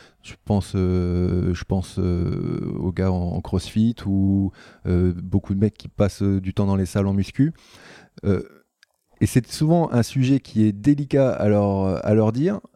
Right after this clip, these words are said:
lorsqu'ils ont un problème sur les bras ou épaules, euh, c'est l'aspect technique. C'est qu'il y a un moment, euh, quand tu charges énormément,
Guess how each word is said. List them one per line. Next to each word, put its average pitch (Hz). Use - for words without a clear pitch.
lorsqu'ils 98
ont 101
un 98
problème 113
sur 104
les 104
bras 107
ou 156
épaules, 165
euh, 104
c'est 90
l'aspect 123
technique. -
C'est -
qu'il 113
y 120
a 127
un 131
moment, 135
euh, 98
quand 143
tu 143
charges 110
énormément, 123